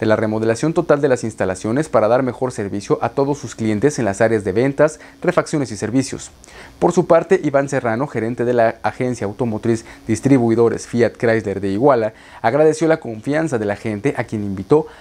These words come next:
a que antes de que tomen una decisión de compra en cualquier otra agencia, visiten las nuevas instalaciones de Fiat Chrysler Iguala, ubicadas en el Boulevard Heroico Colegio Militar, esquina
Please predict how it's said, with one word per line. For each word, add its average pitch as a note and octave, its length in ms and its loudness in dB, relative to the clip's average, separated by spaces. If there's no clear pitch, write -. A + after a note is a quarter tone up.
a A2 100 -4
que A2+ 180 2
antes G#3 280 2
de G#3+ 100 -2
que - 80 -4
tomen F#3 240 2
una F3+ 180 2
decisión D3+ 460 0
de C#3+ 100 0
compra C#3 300 0
en B2+ 60 -2
cualquier A2+ 300 0
otra A2+ 180 0
agencia, A2+ 460 -2
visiten D#3+ 440 0
las D3 100 2
nuevas D#3 240 2
instalaciones D3 580 0
de A2+ 100 -2
Fiat C#3 340 0
Chrysler A#2+ 360 0
Iguala, A#2 360 2
ubicadas D3+ 600 2
en D#3 100 -4
el D3+ 80 -2
Boulevard C#3 420 2
Heroico C3 520 -2
Colegio A#2+ 280 -4
Militar, A2+ 440 0
esquina A2+ 540 -2